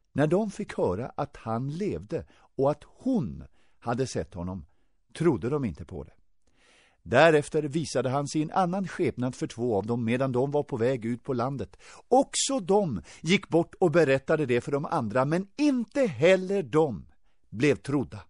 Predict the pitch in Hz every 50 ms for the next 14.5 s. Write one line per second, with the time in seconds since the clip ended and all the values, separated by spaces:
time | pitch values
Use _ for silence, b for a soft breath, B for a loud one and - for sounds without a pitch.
0 | _ _ _ _ _ _ _ _ _ _ _ _ _ _ _ _ _ _ _ _
1 | _ _ _ _ _ _ _ _ _ _ _ _ _ _ _ _ _ _ _ _
2 | _ _ _ _ _ _ _ _ _ _ _ _ _ _ _ _ _ _ _ _
3 | _ _ _ _ _ _ _ - - - - 127 127 127 117 104 98 90 120 127
4 | 110 85 - - 104 107 110 110 110 107 - 107 101 - - 120 - - - -
5 | 117 101 - - 107 107 110 110 110 - - 139 127 101 90 85 104 117 104 80
6 | 87 107 117 110 110 104 110 110 117 110 95 98 104 107 - - 117 85 101 104
7 | - - _ - - _ _ B B B B B B B B 135 147 165 180 180
8 | 170 - - 190 202 185 160 156 160 147 165 170 180 180 160 175 160 165 156 143
9 | 131 139 151 160 170 - - - - _ 240 220 196 156 120 - _ - - 185
10 | 196 180 170 - 160 156 143 107 151 185 151 104 87 - - - 123 120 120 123
11 | 117 131 143 139 - - - B B B B B B B - 170 170 185 196 190
12 | 196 185 170 190 180 214 214 - - 220 220 233 202 - - - 175 151 131 135
13 | 135 139 131 - - 139 - - 131 123 - - 147 135 131 127 - - 113 -
14 | - - - 98 92 98 104 107 101 98